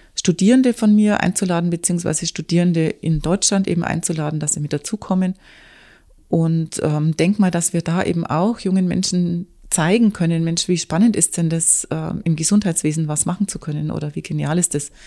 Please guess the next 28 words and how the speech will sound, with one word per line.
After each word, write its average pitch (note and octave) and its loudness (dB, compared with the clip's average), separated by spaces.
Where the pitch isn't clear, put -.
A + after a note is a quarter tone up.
einen F3 0
Krankenhausbau E3 2
zu - -4
bauen, D#3+ 0
weil D#3 -6
ich D#3 0
sozusagen D#3+ -2
ja D#3+ -4
am, D3+ -2
eigentlich F3+ 4
für G#3+ 4
den G3 6
Menschen F3+ 4
direkt F3 2
was F#3 0
tun C4+ 2
kann. C#3 -2
Also D3+ -2
es D3+ -2
ist - 0
ja E3+ 2
eben D#3+ 0
jetzt D#3+ -2
nicht F3 2
irgendwas E3 0
sehr, E3 0
ähm, D3+ -4
ja, - -8